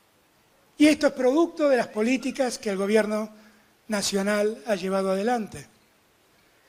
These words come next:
Y ustedes tienen también, porque lo ven, la realidad que, por ejemplo, enfrentan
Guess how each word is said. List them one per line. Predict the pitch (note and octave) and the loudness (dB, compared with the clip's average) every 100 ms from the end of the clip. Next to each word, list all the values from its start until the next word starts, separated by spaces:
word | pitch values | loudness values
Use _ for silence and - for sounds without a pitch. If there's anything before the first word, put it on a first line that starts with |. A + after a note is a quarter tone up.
| _ _ - | _ _ -4
Y | C4+ | -2
ustedes | C4 F#4+ E4+ | 2 2 4
tienen | G4 F4+ A3+ | 4 2 0
también, | G#3 G3+ G3+ F#3 G3 - _ | -4 -4 -4 -6 -10 -14 _
porque | - F3+ F#3 | -10 -8 0
lo | G#3+ | 8
ven, | C#4+ A3+ G#3+ G#3+ - - - - _ | 8 8 2 -10 -18 -20 -20 -20 _
la | A#3 | -2
realidad | G#3 G#3+ A#3+ C4 | 0 2 6 6
que, | C4 A#3 | 6 -2
por | G#3 | -4
ejemplo, | G3+ A#3+ A3+ | -4 -4 -2
enfrentan | A3+ A3 C#4 A3 G#3 G#3 A3+ | -2 4 4 4 -2 -2 -6